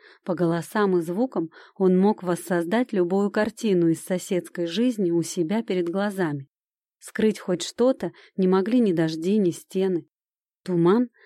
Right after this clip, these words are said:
создавал лишь видимость укрытости от чужих глаз. Так же, как крепостные стены города, ложное ощущение защищенности от невидимого врага, крыши, иллюзию защиты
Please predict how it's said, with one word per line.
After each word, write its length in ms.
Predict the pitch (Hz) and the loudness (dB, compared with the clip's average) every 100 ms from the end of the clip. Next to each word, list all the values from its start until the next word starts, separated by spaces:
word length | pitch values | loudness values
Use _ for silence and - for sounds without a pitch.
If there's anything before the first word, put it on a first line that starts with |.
| _ | _
создавал 520 | - 170 165 180 226 | -4 -2 0 0 0
лишь 280 | 220 196 - | 0 -2 -4
видимость 580 | 208 220 180 165 151 - | -2 0 2 0 0 -8
укрытости 640 | - 220 262 226 - - | -4 -2 0 -2 -6 -4
от 140 | 160 | -4
чужих 440 | - 185 175 202 196 | -4 -8 -4 -4 -4
глаз. 340 | 214 185 143 _ _ _ _ _ _ _ _ | -4 -4 -6 _ _ _ _ _ _ _ _
Так 180 | 208 214 | -4 -2
же, 120 | 185 | -4
как 260 | 165 175 - | -2 -4 -4
крепостные 680 | 185 175 185 185 208 190 180 | -6 -2 -4 -4 0 2 2
стены 480 | - - 180 175 156 | -2 -2 2 2 0
города, 480 | 180 240 196 160 - _ - _ | 0 0 -2 -4 -14 _ -20 _
ложное 500 | 180 180 170 170 165 | -2 0 0 2 2
ощущение 680 | 160 - 175 - 233 233 190 | 0 -2 -6 -4 -2 2 2
защищенности 880 | 160 165 156 175 - 233 226 180 - | 0 -2 -4 -8 -4 -2 0 -2 -4
от 140 | 175 165 | -4 -2
невидимого 720 | 175 180 214 190 175 156 160 | 0 0 0 0 0 0 -2
врага, 560 | 147 156 147 147 175 202 _ _ _ - _ | -4 -4 -4 -2 -4 -4 _ _ _ -20 _
крыши, 500 | - 214 254 - 156 - _ _ | 0 2 2 -2 -8 -12 _ _
иллюзию 580 | 185 180 208 180 170 | 0 2 0 0 -2
защиты 680 | 160 165 156 - 247 - 160 | 0 -2 -6 -6 -6 -6 -14